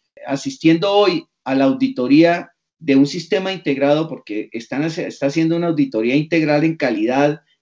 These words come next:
en el sistema ambiental y en seguridad en el tra-, eh, y la seguridad y salud en el trabajo,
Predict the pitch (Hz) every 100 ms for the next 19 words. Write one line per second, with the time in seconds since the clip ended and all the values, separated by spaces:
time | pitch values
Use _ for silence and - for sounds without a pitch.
0 | _ 127 120 117 117 117 - 135 160 156
1 | 135 120 135 143 151 139 135 117 104 117
2 | 139 156 143 151 139 135 127 139 127 123
3 | 113 113 110 127 156 151 147 151 165 160
4 | 202 190 160 156 151